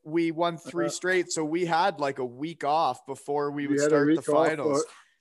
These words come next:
Speaker 2: for, yeah.
Speaker 1: That
Speaker 2: I
Speaker 1: was
Speaker 2: think
Speaker 1: the
Speaker 2: we, after this day, I think we had the next day practice and then two days off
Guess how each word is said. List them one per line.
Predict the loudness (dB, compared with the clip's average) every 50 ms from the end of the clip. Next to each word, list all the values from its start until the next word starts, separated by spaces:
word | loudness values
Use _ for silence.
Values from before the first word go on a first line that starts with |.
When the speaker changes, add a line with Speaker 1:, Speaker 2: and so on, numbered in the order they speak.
| _ _ _ _ _
Speaker 2:
for, | -20 -18 -16
yeah. | -14 -12 -10 -10 -12 -14 -18 -20 _ -10 -2
Speaker 1:
That | 2 2 4 8
Speaker 2:
I | 8 8
Speaker 1:
was | 8 8
Speaker 2:
think | 8 8 8 8
Speaker 1:
the | 10
Speaker 2:
we, | 10 10 10 8 6 2 _ _ _ _ 0 4
after | 4 4 4 4 4 2 2
this | 4 2 0 0 0 -2
day, | -2 0 0 2 2 2 0
I | 0 -2 -4
think | -4 -4 -6 -8 -8 -4 0
we | 2 4 6
had | 4 4 2 0 -6 -8 _ _ -4
the | -2 2
next | 4 4 2 2 2 2 4
day | 4 4
practice | 4 2 4 4 4 4 2 2 0 0 2 0
and | -2 -4 -2 0
then | 0 0 0 -2 -8 _ _ -2
two | 0 2 4
days | 6 6 6 6 4 4 2
off | 2 4 4 4 2